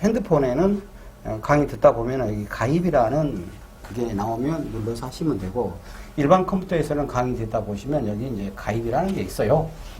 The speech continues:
어, 그걸 하셔서, 어, 정회원 가입하시면은 지금까지 제가 강의했던 부분에 대해서 기초부터 전체를 전부 다, 아, 들을 수 있습니다.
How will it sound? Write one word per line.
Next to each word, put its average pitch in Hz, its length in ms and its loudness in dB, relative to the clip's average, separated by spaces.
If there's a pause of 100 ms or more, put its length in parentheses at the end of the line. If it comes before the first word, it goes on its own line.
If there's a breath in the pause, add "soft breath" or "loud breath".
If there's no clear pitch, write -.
(120)
어, 92 200 -12 (400 loud breath)
그걸 175 640 2
하셔서, 165 540 4
어, 104 800 -2
정회원 196 920 4
가입하시면은 131 1300 2 (720 loud breath)
지금까지 247 720 8
제가 170 400 4
강의했던 156 720 6
부분에 151 380 2
대해서 185 560 2 (720 loud breath)
기초부터 185 640 4
전체를 175 600 4 (420)
전부 190 380 6
다, 208 480 6
아, 95 500 -6
들을 208 240 6
수 - 120 0
있습니다. 104 400 -2